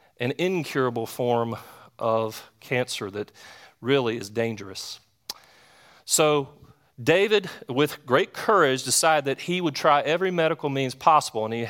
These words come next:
and he, uh, went in the hospital, and he part-, uh, he actually, uh, engaged in something called a real kind of fancy surgery called Whipple, uh, surgery, the Whipple procedure,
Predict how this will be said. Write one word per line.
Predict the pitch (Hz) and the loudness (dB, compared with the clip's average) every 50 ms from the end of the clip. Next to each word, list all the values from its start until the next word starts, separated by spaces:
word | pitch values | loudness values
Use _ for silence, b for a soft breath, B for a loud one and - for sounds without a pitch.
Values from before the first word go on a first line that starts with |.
| - - | -6 -4
and | - 120 | -4 -4
he, | 120 117 117 120 - - - - | -4 -2 -4 -6 -8 -10 -6 -2
uh, | 120 117 113 | 0 0 0
went | 117 170 165 | 0 0 0
in | 180 190 | 0 0
the | 185 | 2
hospital, | - 185 160 - - - - 147 143 160 165 B B B B B B B B B B B B | 4 4 4 2 0 -2 -2 0 2 2 0 B B B B B B B B B B B B
and | 135 139 139 | -2 -2 -2
he | 156 160 160 | -2 -6 -6
part-, | - - - 147 139 - _ - - | -2 4 4 4 4 2 _ -2 2
uh, | 131 131 127 92 - | 2 2 2 2 -2
he | 120 127 139 143 | -4 0 2 2
actually, | 165 185 185 - - 170 147 139 131 127 127 95 | 2 2 0 -4 -8 -6 -2 -2 -2 -2 -2 -2
uh, | 90 117 117 - | -2 -2 -2 -2
engaged | 123 120 117 113 135 139 147 151 139 127 - | -4 -8 -4 -2 0 0 0 0 -2 -4 -4
in | 123 | -2
something | - - - 151 147 - - 139 127 117 | -2 2 2 0 0 0 -6 -6 -6 -2
called | - 135 123 117 107 | 0 2 2 2 2
a | |
real | 107 113 143 180 185 175 147 127 - | -2 -2 0 0 2 2 0 -2 -4
kind | - - - 143 127 113 | -6 -6 -4 -2 -2 -2
of | 104 | -4
fancy | - - 143 135 143 139 - - 123 | -4 0 0 0 0 0 -4 -4 -6
surgery | - - 143 123 117 110 113 113 113 | -4 -4 -4 -4 -4 -4 -6 -8 -6
called | - - 120 113 110 110 110 | -2 2 2 4 4 2 -2
Whipple, | 110 110 120 - - - 123 113 104 - | -4 -4 -4 -4 -4 -2 -4 -4 -4 -4
uh, | - 110 113 107 107 104 | -6 -4 -2 -2 -2 -2
surgery, | - - - 113 107 101 101 107 110 120 | -4 -4 -2 -2 -4 -4 -4 -6 -6 -6
the | 117 110 | -6 -6
Whipple | 101 101 110 123 123 - 113 104 98 - - | -8 -6 -8 -8 -6 -6 -6 -6 -6 -10 -14
procedure, | - - - - - 120 107 104 104 107 120 127 | -16 -12 -10 -10 -10 -10 -10 -10 -8 -8 -8 -8